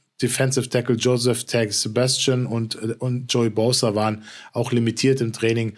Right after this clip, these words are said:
Sollte man im Auge behalten, aber, glaube ich, gehe ich davon aus, dass die auch, äh, fit sind bis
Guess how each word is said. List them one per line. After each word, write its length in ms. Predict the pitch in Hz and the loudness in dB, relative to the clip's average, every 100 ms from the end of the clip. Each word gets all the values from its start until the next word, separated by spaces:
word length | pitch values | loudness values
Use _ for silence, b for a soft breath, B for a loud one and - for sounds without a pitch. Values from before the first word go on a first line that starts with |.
| B B B B B | B B B B B
Sollte 320 | - 131 139 131 | -2 2 4 4
man 120 | 127 | 2
im 100 | 120 | 2
Auge 240 | 104 120 | 2 2
behalten, 280 | 110 107 104 | 2 2 0
aber, 140 | 104 101 | 0 0
glaube 220 | 104 101 | 0 0
ich, 160 | 98 | -4
gehe 120 | - 101 | -6 -6
ich 80 | |
davon 260 | - 98 98 | -4 -6 -6
aus, 260 | 95 92 - | -6 -4 -4
dass 180 | - - | -6 -6
die 160 | - | -8
auch, 280 | - 92 - | -8 -8 -8
äh, 280 | 95 95 90 | -8 -8 -10
fit 380 | - - 135 135 - | -6 0 0 -2 -6
sind 680 | 95 - 110 110 - - | -4 -2 0 -2 -6 -8
bis 320 | - 104 - | -2 0 0